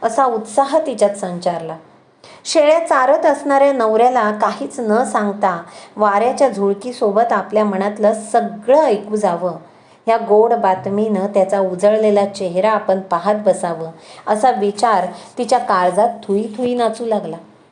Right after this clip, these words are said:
आईसारख्या प्रेमळ सासूच्या मांडीवर डोकं ठेवावं, तिच्या लेकाला लेकरू होणार ह्या बातमीनं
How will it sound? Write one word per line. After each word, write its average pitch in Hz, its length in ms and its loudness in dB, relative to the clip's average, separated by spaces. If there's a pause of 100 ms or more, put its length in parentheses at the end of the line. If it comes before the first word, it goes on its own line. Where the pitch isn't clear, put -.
(600)
आईसारख्या 330 600 2
प्रेमळ 320 400 2
सासूच्या 311 500 0
मांडीवर 277 480 2
डोकं 240 300 2
ठेवावं, 220 520 0 (440)
तिच्या 285 220 2
लेकाला 254 600 4
लेकरू 226 460 0
होणार 220 460 2
ह्या 208 300 0
बातमीनं 208 640 -2